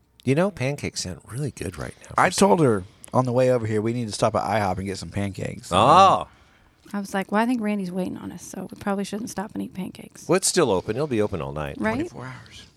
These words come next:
Speaker 1: There you go. You can stop
Speaker 3: And
Speaker 1: and
Speaker 3: this
Speaker 1: order.
Speaker 3: one we all know, but, you know, those of you out there in Podland may not.
Speaker 1: <coughs>
Speaker 3: The
Speaker 1: Okay.
Speaker 3: tallest man in documented medical history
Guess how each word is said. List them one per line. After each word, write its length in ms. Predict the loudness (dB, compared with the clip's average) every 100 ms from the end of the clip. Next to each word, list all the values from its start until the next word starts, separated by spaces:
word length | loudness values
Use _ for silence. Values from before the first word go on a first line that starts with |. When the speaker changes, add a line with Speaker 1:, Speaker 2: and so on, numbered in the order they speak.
| _ -4
Speaker 1:
There 140 | 0
you 80 | 2
go. 220 | 2 2 -2
You 160 | -8
can 80 | -6
stop 100 | -4
Speaker 3:
And 80 | 0
Speaker 1:
and 60 | 0
Speaker 3:
this 80 | 2
Speaker 1:
order. 140 | 4
Speaker 3:
one 20 |
we 100 | 4 4
all 200 | 2 2
know, 380 | -4 -8 -10 -12 -8
but, 240 | -4 -4 -4
you 140 | -4 -4
know, 240 | -6 -12 _ -20 -20 -20 -18 2
those 220 | 6 8 6
of 80 | 6
you 80 | 6
out 220 | 4 0
there 180 | -4 -2
in 240 | -6 -8 -14 -20 -10
Podland 460 | -2 0 0 -6 -6
may 100 | -2
not. 160 | 2 2
Speaker 1:
<coughs> 400 | 2 -6 -10 -10
Speaker 3:
The 400 | -8 -6 -4 0
Speaker 1:
Okay. 100 | 6
Speaker 3:
tallest 440 | 8 8 2 0
man 540 | 2 4 2 2 0 -2 -16 -18 -4
in 200 | -2 2
documented 680 | 2 2 0 -2 -2 -4 -6
medical 520 | -2 0 0 0 0
history 680 | 0 -2 -4 -4 -4 -4